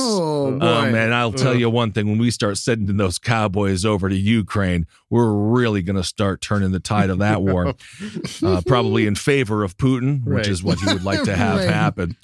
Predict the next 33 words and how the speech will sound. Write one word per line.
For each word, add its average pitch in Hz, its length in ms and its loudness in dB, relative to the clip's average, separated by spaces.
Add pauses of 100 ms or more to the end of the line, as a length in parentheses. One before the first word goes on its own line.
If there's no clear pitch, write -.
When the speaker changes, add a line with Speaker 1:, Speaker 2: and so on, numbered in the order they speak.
(420)
Speaker 2:
So 110 340 0
let's 120 300 0
play 127 680 -2
this 127 300 -2
dude 127 300 0
talking 127 440 -2
about 110 360 0
the 101 120 0
hellacious 120 920 0 (360)
conditions 135 760 0
of 101 120 0
the 107 140 0
downtown 131 580 0
D 117 200 2
C 131 240 0
jail. 107 480 0 (420)
Again, 127 640 0
they 110 200 0
were 113 200 0
there 135 460 2 (120)
two 233 280 2
years 233 380 0
ago, 233 320 0
almost 226 520 0
to 214 100 -2
the 214 140 2
day, 165 580 2 (220)
Speaker 3:
Mm-hmm. 110 240 -4
Speaker 2:
to, 113 360 0
uh, 92 200 -2
overthrow 127 680 0
and 101 120 0
upend 113 600 -2